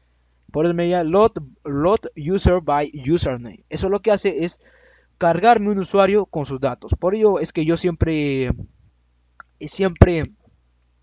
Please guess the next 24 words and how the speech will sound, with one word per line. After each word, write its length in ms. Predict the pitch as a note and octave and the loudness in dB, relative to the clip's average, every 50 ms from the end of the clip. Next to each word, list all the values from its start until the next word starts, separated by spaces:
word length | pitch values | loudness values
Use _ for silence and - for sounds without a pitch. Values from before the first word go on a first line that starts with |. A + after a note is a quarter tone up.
| _ _ _ - - - - - - _ | _ _ _ -18 -18 -18 -20 -20 -16 _
implemento 640 | E3+ E3 - - - D#3+ F3+ G3+ A#3+ A3+ E3+ - D#3 | -4 -4 4 6 6 6 6 2 2 0 2 2 0
cuando 320 | D3+ - D#3 C#3+ C#3 C#3 - C#3+ | 0 0 -2 -4 -4 -8 -8 -10
implementamos 720 | D#3 - - - D#3+ D#3+ D#3 D3 - G#3+ G#3 F#3+ G3 F#3+ | -6 -6 -4 -2 -2 -2 -2 0 2 2 2 4 2 0
de 120 | D#3 D3 C#3+ D3+ | 0 -2 -4 -4
user 240 | D#3+ - F3 D3+ | -4 -2 -2 -2
details, 440 | D3 D3 D3 - G3+ E3+ C3 A#2+ - | -2 -4 -6 -4 -4 -4 -4 -6 -10
cuando 540 | - - D3+ C#3 C3+ C3+ C3 C3+ C3 C3+ - - - | -12 -8 -6 -4 -4 -2 -2 -2 -4 -4 -8 -10 -12
hacemos 500 | C#3+ C3+ - D#3+ D#3 D#3 D#3+ D#3 - - _ _ _ _ _ _ | -12 -6 -4 -4 -2 -2 -4 -4 -4 -8 _ _ _ _ _ _
la 120 | _ C3+ C3 | _ -6 4
parte 300 | - E3 E3+ D#3+ - D#3+ | 4 4 4 4 0 -6
de 20 | |
seguridad. 420 | C#3+ - C3+ C3+ D3 - G3 C3+ - - - - - - - | -6 -6 -6 -6 -2 -2 -2 -4 -4 -8 -16 -20 -20 -12 -4
Bien, 160 | A#3+ G#3+ E3 | -2 0 2
básicamente 380 | E3 A#3 - - B3 B3 A#3 B3 | 2 0 2 0 -2 -2 -2 -4
aquí 120 | - A#3 | -4 -4
voy 160 | A3 A3 A3+ | -4 0 0
a 40 | A3 | 2
llamar 240 | G3+ G3+ F#3+ G3+ G3+ | 2 2 2 2 0
un 80 | G3+ F#3+ | 0 -2
usuario, 460 | F3+ - A3 G3+ F3+ F#3 G#3+ B3+ A3+ | -2 0 2 2 2 0 -4 -6 -10
así 160 | - G#3 - - | -16 -18 -18 -10
que 120 | - D3 - | -10 -8 -8
usuario, 360 | D3 - - G3 G3+ G3+ F#3+ | -6 -2 0 0 0 0 -2
usuario, 380 | D#3+ C#3 - F#3+ F#3+ F3 F#3 | -4 -4 -2 -2 -2 -2 -2